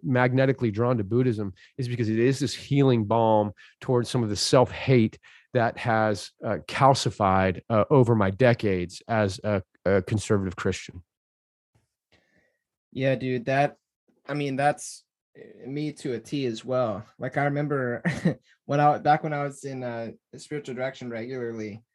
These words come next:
Speaker 2: um, my spiritual director, Sid, had me do this, like, uh, I, test, I guess is what it was. I think, um,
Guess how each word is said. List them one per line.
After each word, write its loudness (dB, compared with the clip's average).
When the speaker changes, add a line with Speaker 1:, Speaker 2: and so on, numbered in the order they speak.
Speaker 2:
um, -8
my -2
spiritual -6
director, -4
Sid, -4
had -6
me -8
do -6
this, -8
like, -8
uh, -6
I, -8
test, 2
I 8
guess 4
is -2
what 6
it 6
was. 4
I -2
think, -6
um, 0